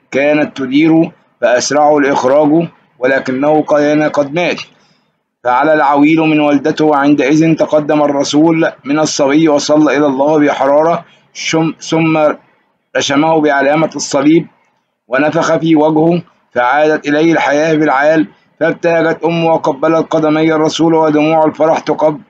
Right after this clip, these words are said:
تقبض من عينيها أو تفيض من عينيها. ومنذ تلك اللحظة أخذ أهل المدينة يتقاطرون إليه ليسمعوا تعليمه،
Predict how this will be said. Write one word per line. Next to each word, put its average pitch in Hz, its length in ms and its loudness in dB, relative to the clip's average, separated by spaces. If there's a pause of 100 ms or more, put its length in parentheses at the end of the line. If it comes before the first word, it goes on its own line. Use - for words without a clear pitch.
تقبض 151 440 -4
من 151 260 0
عينيها 156 720 0 (340)
أو 123 100 2
تفيض 143 400 0
من 156 200 0
عينيها. 147 600 0 (400)
ومنذ 151 640 0
تلك 156 320 -2
اللحظة 156 420 2
أخذ 156 360 0
أهل 156 300 2
المدينة 160 680 -2
يتقاطرون 151 800 0
إليه 151 360 2
ليسمعوا 151 540 0
تعليمه، 147 540 0